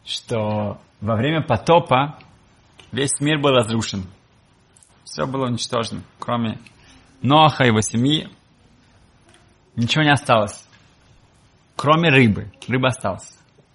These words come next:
Рыба выжила, хотя вода была очень горячая наверху, но внизу смогла она выжить. Но в Элул даже рыба, которая смогла пережить такое, э, всемирную катастрофу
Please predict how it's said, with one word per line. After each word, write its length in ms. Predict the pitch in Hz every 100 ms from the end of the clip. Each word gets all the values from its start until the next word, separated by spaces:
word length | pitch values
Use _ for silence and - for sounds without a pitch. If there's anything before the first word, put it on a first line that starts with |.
| _ _
Рыба 240 | 117 139 127
выжила, 520 | 143 147 156 156 - - _ _ _ _
хотя 540 | 113 - 110 - - -
вода 280 | 107 117
была 160 | 113 107
очень 200 | 104 104
горячая 400 | 113 127 - 110
наверху, 320 | 107 98 160
но 120 | 151
внизу 420 | 107 107 113 135 - _ _ _ _ _ _ _
смогла 360 | - 143 143 147
она 120 | 131
выжить. 280 | 110 98 - _ _ _ _ _ _ _ _ _ - - _ _ _ _ -
Но 300 | 117 139 131
в 120 | 113
Элул 440 | 160 208 233 208 175
даже 300 | 160 165 170
рыба, 500 | 156 220 196 147 117
которая 380 | 127 113 139 135
смогла 720 | 135 127 131 156 127 95 -
пережить 400 | 120 120 117 123
такое, 760 | 117 104 135 135 120 104 101 95 _ _ _ _ _ _ -
э, 220 | 113 113
всемирную 480 | - 139 156 147 117
катастрофу 760 | 110 117 - 156 165 135